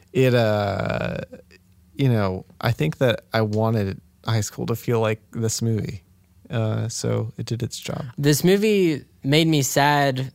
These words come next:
Speaker 2: at points that I didn't actually go to school 'cause I wanted to skip it.
Speaker 1: <laughs> You can't skip hi-, homeschool.
Speaker 2: Oh, exactly.
Speaker 1: You can't sleep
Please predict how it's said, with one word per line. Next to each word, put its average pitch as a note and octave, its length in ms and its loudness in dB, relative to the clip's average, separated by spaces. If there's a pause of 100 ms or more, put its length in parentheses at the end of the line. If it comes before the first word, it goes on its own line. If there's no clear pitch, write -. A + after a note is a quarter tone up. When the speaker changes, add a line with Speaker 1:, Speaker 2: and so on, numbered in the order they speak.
(160)
Speaker 2:
at B2 200 2
points A#2 420 -2
that A#2 120 2
I A2+ 60 2
didn't B2 260 0
actually A#2 320 -2
go A#2 120 0
to A2 100 2
school C3 360 0
'cause B2 160 -2
I A2 100 2
wanted G#2+ 340 -2
to G2+ 80 -6
skip - 380 -6
it. - 200 -8
Speaker 1:
<laughs> E3 60 8 (760)
You D3 140 4
can't D#3 320 2
skip - 400 -2
hi-, A#2 160 -2 (100)
homeschool. A#2 600 -2
Speaker 2:
Oh, D3+ 60 2
exactly. A#2 600 0
Speaker 1:
You A2 40 -2
can't C#3 280 2
sleep A#2 260 2